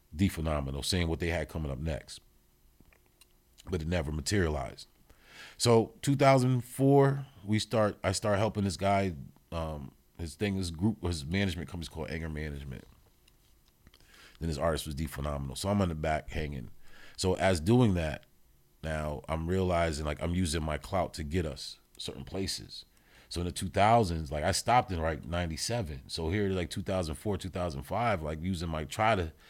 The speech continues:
"Yo, I'm Jim Slice." "Word, yo, come on in." Like, "Oh, shoot. Okay." Like, I'm seeing, like, some of it is making some moves. So I'm like, "All right." So I did that until, like, two thousand six.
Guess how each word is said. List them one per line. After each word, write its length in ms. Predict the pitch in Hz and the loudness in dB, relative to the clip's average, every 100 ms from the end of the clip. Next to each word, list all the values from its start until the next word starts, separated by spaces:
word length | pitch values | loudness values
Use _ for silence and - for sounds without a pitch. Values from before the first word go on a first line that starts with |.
| - - | -16 -4
"Yo, 100 | 85 | -2
I'm 140 | 87 | -2
Jim 160 | 80 85 | -4 -4
Slice." 280 | - 82 80 | -4 -4 -4
"Word, 480 | 95 170 208 214 | 0 4 8 6
yo, 160 | 196 185 | 6 -2
come 160 | - 190 | -4 -4
on 200 | 196 190 | -2 -2
in." 160 | 196 | 0
Like, 180 | 123 95 - _ - - - | 0 -4 -8 _ -20 -20 -10
"Oh, 240 | 165 190 - | -8 -6 -6
shoot. 300 | - 208 - _ _ | -6 -6 -8 _ _
Okay." 240 | - 135 123 | -6 0 4
Like, 160 | 117 | 4
I'm 80 | 104 | 2
seeing, 300 | 95 151 147 | 0 2 4
like, 220 | 120 104 - _ _ _ _ - | 4 2 -2 _ _ _ _ -20
some 240 | - - 143 | -6 2 4
of 140 | 123 | 6
it 160 | 110 104 | 6 4
is 220 | 98 80 | 0 0
making 260 | 107 117 101 | 2 4 4
some 240 | - 92 | 2 4
moves. 440 | 117 185 123 80 - | 6 6 6 2 0
So 100 | 110 | 2
I'm 80 | |
like, 220 | 127 127 - | 2 0 -2
"All 40 | |
right." 380 | 156 170 170 180 _ _ _ _ _ - - | -6 -4 -4 -6 _ _ _ _ _ -20 -8
So 120 | - | 4
I 80 | 165 | 6
did 180 | 180 175 | 8 8
that 200 | 160 151 | 10 10
until, 280 | 135 131 123 | 8 6 6
like, 180 | 107 92 | 6 4
two 160 | 107 | 0
thousand 380 | 98 92 80 67 | 2 2 2 0
six. 640 | - - 60 - - - | -4 -4 -6 -10 -12 -10